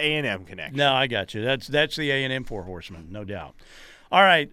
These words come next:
Speaker 2: uh, four oh five, six five one, thirty-four thirty-nine. As we go to break, did Parker attend the D J Hicks announcement? No, that was Brandon, right?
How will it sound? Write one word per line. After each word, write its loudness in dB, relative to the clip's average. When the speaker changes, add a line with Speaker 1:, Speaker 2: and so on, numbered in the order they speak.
Speaker 2:
uh, 2
four 0
oh 0
five, 0
six -6
five -2
one, -2
thirty-four -6
thirty-nine. -4
As -6
we -8
go -2
to -4
break, 0
did -6
Parker -2
attend -4
the -6
D -6
J -4
Hicks -6
announcement? -6
No, -2
that -2
was -10
Brandon, -2
right? -8